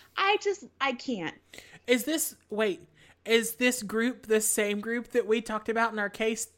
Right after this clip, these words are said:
Speaker 2: three weeks ago? Like, is this just all one giant fake group that exists and we can keep girls in boxes and lie to our wives with it?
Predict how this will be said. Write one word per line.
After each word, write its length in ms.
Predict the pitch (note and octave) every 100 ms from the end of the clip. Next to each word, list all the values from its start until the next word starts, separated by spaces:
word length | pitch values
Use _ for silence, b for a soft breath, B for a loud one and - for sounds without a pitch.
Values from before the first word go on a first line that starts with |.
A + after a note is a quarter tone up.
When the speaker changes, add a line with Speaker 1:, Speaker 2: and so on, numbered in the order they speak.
| _
Speaker 2:
three 200 | - A#3
weeks 300 | A#3 A#3+ A3
ago? 520 | C#4 C4+ C4+ C#4 C#4 C4+ b b _
Like, 120 | A3+
is 100 | A3+
this 140 | A#3 A3
just 200 | A3+ -
all 180 | G#3 G#3
one 360 | G#3 G#3+ G#3+
giant 440 | G3+ F#3 F#3+ F3+ F3+
fake 320 | A3 G#3 F#3
group 360 | G3 G#3+ F#3 -
that 140 | A3
exists 720 | G#3+ G3+ A3+ A#3 B3+ - -
and 200 | A3 G3+
we 100 | G#3+
can 160 | G#3+ G3 -
keep 240 | - A3
girls 280 | G#3 G#3+ G#3
in 80 | G3+
boxes 420 | G3+ G3+ - G3+
and 120 | G#3
lie 180 | G3 G3+
to 120 | G3+
our 100 | G3+
wives 380 | F#3+ G3 G#3+ G#3+
with 200 | A#3 A3+
it? 240 | B3+ B3